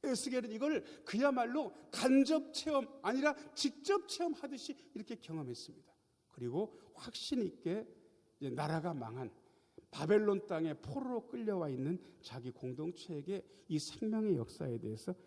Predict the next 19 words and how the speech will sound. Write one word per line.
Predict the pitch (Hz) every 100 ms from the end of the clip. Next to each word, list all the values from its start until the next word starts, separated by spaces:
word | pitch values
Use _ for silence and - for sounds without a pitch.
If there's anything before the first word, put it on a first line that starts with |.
| - -
이야기하기 | 131 110 110 110 104
시작했고, | - 196 180 - - 233 233 - _ _ _ -
이스라엘 | 170 - 185 175
백성들은 | 139 131 - 139 139 151 156
나라가 | 139 160 202 214
망한 | 170 160 165 -
이후에 | 127 123 120 175 - - -
새로운 | - - 226 214 185
희망을 | - 151 120 107
갖고 | - - - 196 - -
꿈틀거리기 | 208 220 - 185 143 120 147 - -
시작했습니다. | - - - - - 175 _
이게 | - 170 208 214 - -
하나님의 | - - 160 135 120
역사입니다. | 117 - 139 143 -
사랑하는 | - 151 131 127
여러분, | 117 120 120 117 - - _ _
지금도 | - - 135 123 135
똑같습니다. | - 147 127 - 101 151 -